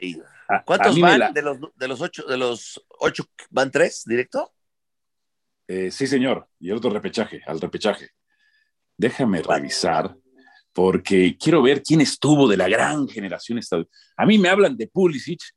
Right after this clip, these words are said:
Speaker 2: Pulisic hasta perdió la titularidad en el, en el Chelsea. No fu-, eh, tuvo problema de covid,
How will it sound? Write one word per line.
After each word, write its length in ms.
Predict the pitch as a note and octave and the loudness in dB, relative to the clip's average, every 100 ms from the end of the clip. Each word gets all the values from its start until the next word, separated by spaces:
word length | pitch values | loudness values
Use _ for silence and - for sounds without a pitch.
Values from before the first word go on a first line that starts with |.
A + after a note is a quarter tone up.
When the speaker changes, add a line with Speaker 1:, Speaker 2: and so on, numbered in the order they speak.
| _ _ _ | _ _ _
Speaker 2:
Pulisic 460 | - A#3+ A3+ F3+ F3 | 0 2 2 2 2
hasta 180 | D#3+ E3+ | 0 2
perdió 280 | E3+ G3 | 0 0
la 120 | A#3 F#3 | -2 -2
titularidad 640 | E3+ D#3 D#3+ E3 G#3 G#3+ | -4 -6 -6 -6 -8 -6
en 140 | E3 C#3+ | -6 -6
el, 220 | B2+ - _ _ - | -8 -10 _ _ -6
en 140 | A2+ | 0
el 120 | B2 C3+ | 0 0
Chelsea. 520 | G#3 G#3+ D#3+ F3 G#3+ - _ _ _ - | 2 4 2 -2 -2 -6 _ _ _ -6
No 140 | C#3+ | -4
fu-, 120 | C#3 - | -4 0
eh, 320 | A2+ G#2+ G#2 | 2 4 2
tuvo 180 | C#3+ D3 | 2 2
problema 340 | A#2 A#2 C#3+ A#2 | 4 2 4 2
de 100 | - | 2
covid, 340 | G2 A#2+ B2+ | 2 4 2